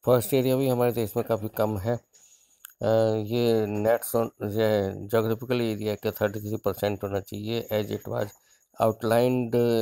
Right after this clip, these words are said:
in the National Forest Policy nineteen fifty-two। और जो नेशनल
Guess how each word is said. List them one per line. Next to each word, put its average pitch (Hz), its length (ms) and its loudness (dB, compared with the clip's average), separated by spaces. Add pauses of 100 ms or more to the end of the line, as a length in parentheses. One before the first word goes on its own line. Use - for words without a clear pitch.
(180)
in 107 140 -2
the 104 120 2
National 104 400 -2
Forest 98 400 -4 (120)
Policy 98 420 -4 (640)
nineteen 104 420 0 (100)
fifty-two। 98 840 -4 (1040)
और 101 380 4 (480)
जो 107 400 2 (340)
नेशनल 104 500 0